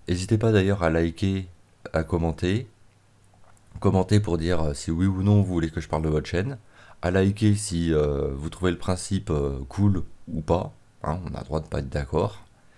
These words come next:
Et, euh, voilà. Bon, bah, quoi qu'il en soit, en tout cas, bonne année à tous. Euh, j'espère que vous avez passé de bonnes fêtes.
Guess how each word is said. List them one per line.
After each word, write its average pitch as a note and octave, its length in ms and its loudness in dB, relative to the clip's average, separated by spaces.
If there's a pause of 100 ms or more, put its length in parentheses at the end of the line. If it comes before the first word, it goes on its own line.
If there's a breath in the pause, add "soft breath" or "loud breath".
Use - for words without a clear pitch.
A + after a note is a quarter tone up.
(920 soft breath)
Et, E2 300 2
euh, D2 160 -2 (440)
voilà. C#2+ 280 2 (840 soft breath)
Bon, D#2 160 0 (240)
bah, D2+ 160 0
quoi G2 220 -4
qu'il G#2 160 -2
en G2 80 2
soit, G2+ 180 -4
en G2 40 0
tout G#2 120 -8
cas, F#2 140 0
bonne F2+ 200 2
année F2 200 0
à D#2 100 0
tous. F#2 420 -8 (1200 soft breath)
Euh, D2+ 240 2
j'espère F2 360 -4
que - 80 -4
vous F2 140 0
avez E2 120 4
passé E2+ 260 -4
de D#2+ 40 -4
bonnes D2+ 200 -2
fêtes. - 340 -6